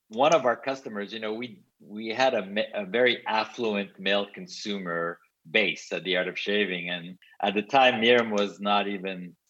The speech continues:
legal immigrant in the United States. And one of our,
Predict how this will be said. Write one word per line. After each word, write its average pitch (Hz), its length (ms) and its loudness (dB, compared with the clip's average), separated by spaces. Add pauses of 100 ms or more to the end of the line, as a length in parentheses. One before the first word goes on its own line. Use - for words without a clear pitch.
(100)
legal 98 840 2 (100)
immigrant 95 540 -2
in 87 260 -10
the 87 80 -4
United 87 340 0
States. 110 480 2
And 95 220 -4
one 104 120 2
of 98 140 2
our, 92 320 0